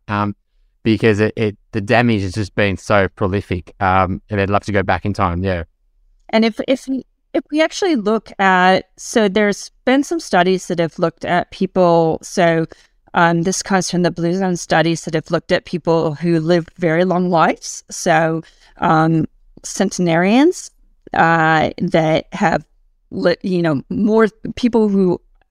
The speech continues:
Speaker 2: live much longer lives than we'd expect. And what we see th-, as the biggest things that impact their lives are people who have really good connections with other people,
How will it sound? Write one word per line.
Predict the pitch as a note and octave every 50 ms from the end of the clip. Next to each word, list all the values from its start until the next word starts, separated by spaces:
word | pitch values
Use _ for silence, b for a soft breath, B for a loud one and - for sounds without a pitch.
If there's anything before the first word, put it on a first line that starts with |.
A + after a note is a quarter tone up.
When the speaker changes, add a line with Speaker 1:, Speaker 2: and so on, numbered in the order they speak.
| -
Speaker 2:
live | - A#3 G3+ F#3+ F3+ - -
much | - G#3+ G3+ G#3 A3+ - - -
longer | F#3 F#3 F3 E3 D#3+
lives | D#3+ D#3+ E3 E3 -
than | - F#3 F3
we'd | E3+ D#3+ F3+
expect. | - - - - - - G#3 - _ - - - _ _ _ _ _ _ _ _
And | - G3 F#3+ F#3+
what | G3 -
we | - G3
see | F3 - - - - - A3 A#3 A#3+ A#3 G3 -
th-, | - - E3+ G3+ - _ -
as | F#3 E3+ D#3+ -
the | - F#3+
biggest | E3 E3 - F#3 F3+ - A#3 - -
things | - G3+ F#3+ G3 F#3 E3+ - -
that | F3 D#3+ -
impact | - F#3 F#3 E3 F3 E3+ E3 -
their | - D#3 D3+
lives | D#3+ E3+ F#3+ G3+ F#3+ E3 D#3 - -
are | D3+
people | D#3+ - F#3 F#3 - F3+ E3+ D#3+
who | E3 E3
have | E3+ E3+ E3 D#3+ D#3+ E3 E3 D#3+ b b b b b b b -
really | - F3+ F3+ F3 F#3 G3+ G3+ G3+ F#3+
good | - F#3+ F3+
connections | - - F#3+ E3+ E3 D#3+ - - B3+ C#4 E4 - -
with | - G#3+ -
other | D#3+ D#3 D#3
people, | - - - G3+ - - F4 B4 -